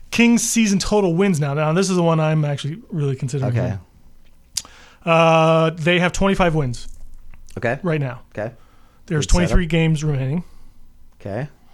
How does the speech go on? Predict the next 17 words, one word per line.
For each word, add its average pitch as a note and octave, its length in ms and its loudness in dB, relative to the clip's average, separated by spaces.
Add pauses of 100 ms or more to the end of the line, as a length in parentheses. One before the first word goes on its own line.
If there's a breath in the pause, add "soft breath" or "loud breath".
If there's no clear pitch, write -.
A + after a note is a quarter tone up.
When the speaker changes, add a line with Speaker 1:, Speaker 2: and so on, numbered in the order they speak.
(880 soft breath)
Speaker 1:
The E3+ 180 -4
over-under G3+ 460 4
for F3 140 2
season F3 360 -2
total E3+ 520 -2
at F3+ 60 -8
the C#3 60 -8
beginning D#3+ 240 0
of - 20 2
the D#3+ 60 2
year D#3 160 0
was C3 160 -6
thirty-two D#3 400 -4
and C#3 80 -4
a - 20 -6
half. C3 460 -8
Speaker 2:
Yeah. F2 300 -6